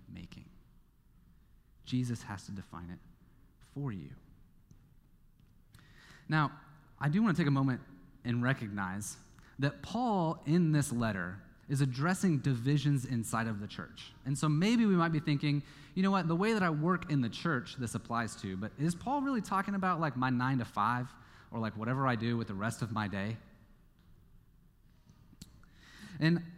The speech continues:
I'll answer it this way. Um, we have this distinction between our nine-to-fives and what we consider as holy, or maybe what God would really care about,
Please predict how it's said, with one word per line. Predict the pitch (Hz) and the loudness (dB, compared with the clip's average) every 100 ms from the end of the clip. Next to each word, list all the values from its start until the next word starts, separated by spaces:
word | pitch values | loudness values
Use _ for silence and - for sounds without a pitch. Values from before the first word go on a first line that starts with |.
| - | 0
I'll | 139 | 2
answer | 196 247 214 170 | 2 0 2 0
it | 139 - 131 | 0 -6 -2
this | 147 165 110 | 0 2 0
way. | 98 101 117 - - - - - | -2 -2 -4 -14 -20 -20 -14 0
Um, | 151 147 135 - - - - - - - - _ _ _ - - _ _ - 120 | 4 4 0 -8 -20 -20 -20 -20 -20 -20 -20 _ _ _ -20 -20 _ _ -16 -2
we | 156 247 269 185 | 6 8 8 6
have | 190 180 | 2 4
this | 170 | 2
distinction | 165 143 - - 202 190 160 131 | 2 0 0 2 4 4 4 4
between | 120 - 135 | 2 2 2
our | 123 | 4
nine-to-fives | 120 120 151 202 185 - 170 160 139 | 4 4 4 4 0 0 0 2 2
and | 127 | 2
what | 135 | 0
we | 135 | 0
consider | 127 123 - 147 139 | 0 -2 0 2 2
as | 120 113 | 0 -4
holy, | - 151 147 113 101 | -4 -2 0 0 -2
or | 104 | 0
maybe | 135 | 2
what | 139 131 | 2 0
God | 113 120 135 | 0 0 0
would | 113 101 | -2 -4
really | 123 113 | -2 -4
care | - 107 117 | -6 -8 -6
about, | 160 208 | -6 -8